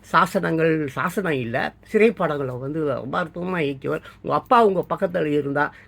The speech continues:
கண்டிப்பா நீங்க தோக்குறீங்களோ, ஜெயிக்கிறீங்களோ, அது எனக்கு தெரியாது, ஆனா காப்பாற்றப்படுவீர்கள். எல்லாம் இயற்கையின் செயல். அப்புறம், my dear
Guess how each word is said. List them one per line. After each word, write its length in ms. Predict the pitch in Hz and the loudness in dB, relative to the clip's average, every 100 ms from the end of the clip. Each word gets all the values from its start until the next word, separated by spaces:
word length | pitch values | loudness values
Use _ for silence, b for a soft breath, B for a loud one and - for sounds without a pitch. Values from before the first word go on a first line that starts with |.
| - | -8
கண்டிப்பா 540 | 147 170 208 208 202 | -2 0 0 0 0
நீங்க 200 | 170 147 - | 0 -2 0
தோக்குறீங்களோ, 640 | 190 185 196 160 143 147 143 107 | 0 2 0 0 0 -2 -4 2
ஜெயிக்கிறீங்களோ, 560 | 139 156 147 127 123 | 2 2 -4 -4 -4
அது 260 | 127 127 127 | -4 -4 -4
எனக்கு 200 | 113 104 | -6 -2
தெரியாது, 400 | 147 170 170 147 | 2 2 2 0
ஆனா 260 | 127 131 120 | -2 -2 -4
காப்பாற்றப்படுவீர்கள். 1080 | 135 139 143 131 135 135 127 123 - - - B B | -4 -4 -6 -8 -10 -8 -8 -8 -4 -4 -4 B B
எல்லாம் 400 | 123 135 135 135 - | 0 2 2 -2 -4
இயற்கையின் 600 | 127 135 127 110 110 107 | 2 2 2 -4 -4 -6
செயல். 340 | - - - - - _ - - - _ _ _ | -10 -14 -14 -18 -20 _ -20 -20 -20 _ _ _
அப்புறம், 340 | - 131 175 156 | -12 -2 0 2
my 220 | 135 175 | 2 4
dear 180 | 196 | 2